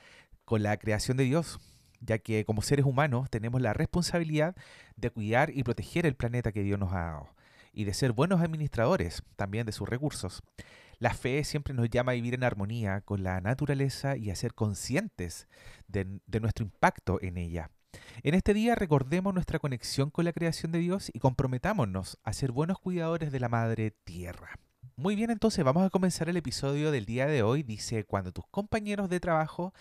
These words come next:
piensan que tu fe es un chiste". Tu pregunta habla al corazón de muchas conversaciones que he tenido con creyentes en espacios seculares.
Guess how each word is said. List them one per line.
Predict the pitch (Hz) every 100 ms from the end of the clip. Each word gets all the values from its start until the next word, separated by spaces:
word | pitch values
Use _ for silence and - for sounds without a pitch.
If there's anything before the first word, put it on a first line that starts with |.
| - - -
piensan | 160 208 202 208 202
que | 151
tu | 123
fe | - 139 139 139 - - - _
es | 185 185 165
un | 156
chiste". | - 90 - 90 78 - _ - - _ _ _ _ _ _ _ _ _ _ -
Tu | 208
pregunta | 208 240 269 - 277
habla | - 185 196
al | 202
corazón | 180 151 - 170 180
de | 165
muchas | 131 185 - 285
conversaciones | - 233 220 165 - 175 185 180 -
que | 135 143
he |
tenido | 143 139 147 156
con | 135 131
creyentes | 107 95 107 135 156 -
en | 113
espacios | - - 104 - 120 113 -
seculares. | 107 - 117 107 87 - -